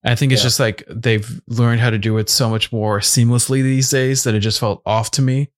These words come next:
Speaker 2: Well, sure. I, yeah, I, I think they were doing,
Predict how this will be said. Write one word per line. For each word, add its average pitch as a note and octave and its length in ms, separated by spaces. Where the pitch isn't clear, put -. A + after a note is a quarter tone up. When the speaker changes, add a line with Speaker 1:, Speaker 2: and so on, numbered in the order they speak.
Speaker 2:
Well, C4 220
sure. C3+ 640
I, E3 200
yeah, D3 440
I, D3 420
I D#3 60
think - 540
they B2 520
were A#2+ 240
doing, A#2 540